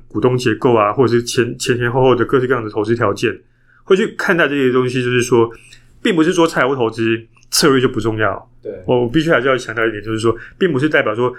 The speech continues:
Speaker 1: 财务投资人就完全不要去看公司的发展策略，而是说我财务投资呢，我看到我既有的财务成果了。
Speaker 2: 对。
Speaker 1: 那财务成果里面，比方说我的损益表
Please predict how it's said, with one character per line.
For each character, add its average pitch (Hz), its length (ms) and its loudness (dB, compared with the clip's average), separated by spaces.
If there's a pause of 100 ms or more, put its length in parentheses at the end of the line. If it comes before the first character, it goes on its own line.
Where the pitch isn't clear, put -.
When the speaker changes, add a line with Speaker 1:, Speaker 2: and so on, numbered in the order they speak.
(180)
Speaker 1:
财 - 180 0
务 151 100 4
投 135 140 0
资 131 140 0
人 107 200 2
就 - 100 -2
完 123 140 2
全 123 120 -2
不 110 80 0
要 104 80 2
去 117 100 0
看 113 260 -2
公 110 200 0
司 113 180 0
的 104 160 0
发 110 220 -2
展 95 80 -10
策 - 180 -6
略， 101 180 -4
而 143 80 2
是 180 140 0
说 185 300 0 (560)
我 139 180 4
财 139 200 0
务 190 80 2
投 143 180 2
资 139 220 -2
呢， 120 280 0
我 120 80 -2
看 165 140 0
到 180 80 2
我 117 180 -4
既 190 200 -4
有 117 120 4
的 107 100 -4
财 - 220 -4
务 131 100 4
成 113 260 -2
果 95 240 -2
了。 - 120 -20
Speaker 2:
对。 92 240 -14 (300)
Speaker 1:
那 214 100 4
财 165 140 2
务 180 80 2
成 165 160 -2
果 147 100 2
里 117 80 -4
面， 127 140 0
比 - 60 0
方 - 120 0
说 113 400 2
我 113 80 2
的 113 80 2
损 107 180 -4
益 127 120 2
表 - 240 -4